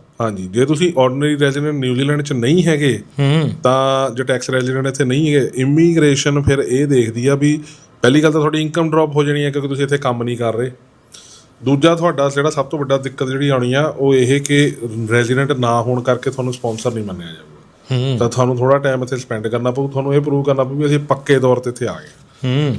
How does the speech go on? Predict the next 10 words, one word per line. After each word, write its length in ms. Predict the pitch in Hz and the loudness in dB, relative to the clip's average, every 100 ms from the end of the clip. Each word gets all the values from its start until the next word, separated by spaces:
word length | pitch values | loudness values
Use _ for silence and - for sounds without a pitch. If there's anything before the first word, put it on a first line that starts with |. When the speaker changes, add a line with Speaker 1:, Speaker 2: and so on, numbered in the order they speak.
| 95 | -4
Speaker 1:
ਇਹ 300 | 127 135 151 | 0 2 4
ਰਿਕੁਆਇਰਮੈਂਟ 600 | 156 156 131 131 147 156 160 156 135 | 2 0 0 0 0 -4 -4 -4 -4
ਐਡੀਸ਼ਨਲ 520 | 127 131 170 175 135 | -4 -4 -2 0 0
ਆ 200 | 117 202 - _ - | 0 -6 -16 _ -6
ਇਨਕਮ 340 | 131 123 127 | -6 -2 -2
ਦੀ 120 | 117 | 0
ਰਿਕੁਆਇਰਮੈਂਟ। 420 | 113 104 92 85 - - - _ _ _ _ _ _ _ _ | -2 -4 -10 -10 -20 -20 -20 _ _ _ _ _ _ _ _
ਫਿਰ 240 | 143 151 156 - _ - | 2 2 -4 -20 _ -6
ਕਿਹੜਾ 340 | 147 165 202 | -2 0 0
ਬੰਦਾ 720 | 175 147 147 147 147 143 123 | 0 0 2 2 2 0 -2